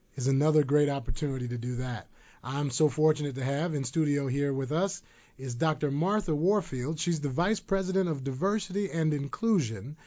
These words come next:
for the university. She sits on the senior leadership team of the university, reports directly to the president's office, and is in charge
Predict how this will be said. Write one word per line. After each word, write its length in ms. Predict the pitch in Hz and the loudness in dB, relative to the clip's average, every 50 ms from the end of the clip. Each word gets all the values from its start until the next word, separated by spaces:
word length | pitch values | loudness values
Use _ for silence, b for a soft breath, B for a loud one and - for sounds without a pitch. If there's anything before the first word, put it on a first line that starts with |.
| b b b b | b b b b
for 260 | - - 175 185 190 | -2 2 4 4 4
the 80 | 160 151 | 4 2
university. 600 | 147 139 131 123 107 110 113 117 - - 165 160 | 2 0 0 -2 -4 -6 -8 -8 -6 -6 -6 -6
She 160 | - - 135 | -4 -6 -6
sits 280 | 123 - 156 131 - | -4 -4 -6 -6 -4
on 160 | 143 135 127 123 | -6 -6 -4 -4
the 60 | 120 | -6
senior 380 | - - 180 180 180 170 160 147 | -4 -2 0 2 2 2 2 2
leadership 480 | 147 151 147 143 123 - - 127 113 | 2 0 0 0 0 -2 -2 -4 -4
team 240 | - - 135 127 123 | -4 -2 -2 0 0
of 80 | 120 110 | -2 -2
the 80 | 110 | -4
university, 520 | 113 113 110 110 104 120 123 120 - - 120 | -4 -4 -6 -6 -4 -4 -4 -4 -4 -4 -4
reports 460 | 120 117 - - 139 131 127 123 - b b b b b b - | -4 -2 2 2 2 2 0 -4 -10 b b b b b b -4
directly 480 | 139 131 131 151 180 175 175 - 160 143 | -2 0 2 2 2 2 2 0 0 0
to 120 | - 156 | 0 -2
the 100 | 135 135 | -4 0
president's 580 | 123 - 127 120 113 113 110 110 101 98 - 107 | 4 4 4 4 2 -2 -6 -8 -10 -10 -10 -10
office, 420 | 98 95 90 - 92 92 92 - b b b b b b b _ - | -10 -10 -10 -12 -14 -14 -14 -16 b b b b b b b _ 0
and 460 | 202 208 185 160 131 120 127 139 139 | 2 4 4 4 4 2 0 -2 -2
is 200 | 120 139 131 131 | -4 -4 -4 -4
in 100 | 135 131 | -4 -4
charge 680 | 120 - 190 190 170 131 110 107 110 120 127 127 - | -4 -2 0 0 0 0 -2 -4 -6 -8 -10 -12 -14